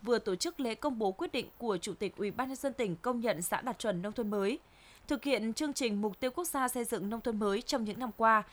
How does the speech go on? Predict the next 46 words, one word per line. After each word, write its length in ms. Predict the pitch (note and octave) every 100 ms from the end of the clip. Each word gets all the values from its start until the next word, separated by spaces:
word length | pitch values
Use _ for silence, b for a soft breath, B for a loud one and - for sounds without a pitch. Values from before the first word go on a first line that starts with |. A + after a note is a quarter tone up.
| B B
Đảng 260 | B3 G#3+ G3+
bộ, 200 | A3+ -
chính 220 | A#3 B3
quyền 240 | C#4+ G#3+
xã 280 | F#3+ G#3 -
Tân 220 | - D4+
Trung 280 | - D4 C4
đẩy 120 | A3 F#3+
mạnh 200 | F3+ F#3
tuyên 140 | C#4+ B3+
truyền, 280 | B3+ G3+ F3
làm 180 | G#3 F#3+
thay 120 | C4+ A#3+
đổi 220 | G#3+ E3
nhận 140 | G3+ -
thức 140 | F#4 -
về 180 | G#3+ G3
xây 160 | A#3+
dựng 240 | A3+ A3 G#3
nông 100 | A#3
thôn 200 | B3 G#3+
mới, 280 | G#3 G#3 E4 B - - - - - - -
tạo 160 | A#3+
sự 220 | A#3 B3+
đồng 180 | A#3+ B3
thuận 200 | C4+ A#3 - - -
vào 220 | G#3 A#3 A3
cuộc 380 | B3 A3 -
của 200 | B3 A#3
các 240 | - F#4+ -
tầng 160 | A3
lớp 160 | C#4 E4+
nhân 160 | C#4+ B3
dân, 260 | C4 B3 - -
qua 120 | C#4+
đó 240 | A#3+ G3+ A3+
tạo 160 | C#4+
động 240 | G#3+ G3+ A3+
lực 220 | G3+ -
phấn 180 | A3 G#3+
đấu 280 | G#3+ A3+ -
hoàn 140 | B3
thành 220 | A3+ G3+
các 200 | F#3 F4
tiêu 120 | C#4 A#3+
chí. 380 | - G#3+ A#3+